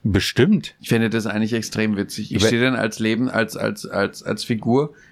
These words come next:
Speaker 2: mit einer schillernden Pose bei Professor von Hagens bei seinem Menschenwelten.
Speaker 1: Das
Speaker 2: Für immer.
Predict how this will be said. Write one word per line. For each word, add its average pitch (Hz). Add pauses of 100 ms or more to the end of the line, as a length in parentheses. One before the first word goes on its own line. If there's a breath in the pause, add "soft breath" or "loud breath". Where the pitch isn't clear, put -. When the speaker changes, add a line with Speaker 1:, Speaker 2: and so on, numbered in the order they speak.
(120 soft breath)
Speaker 2:
mit 123
einer 120
schillernden 127
Pose 131 (300 loud breath)
bei 123
Professor 127
von 127
Hagens 120
bei 135
seinem 131
Menschenwelten. 107
Speaker 1:
Das 120
Speaker 2:
Für 117
immer. 110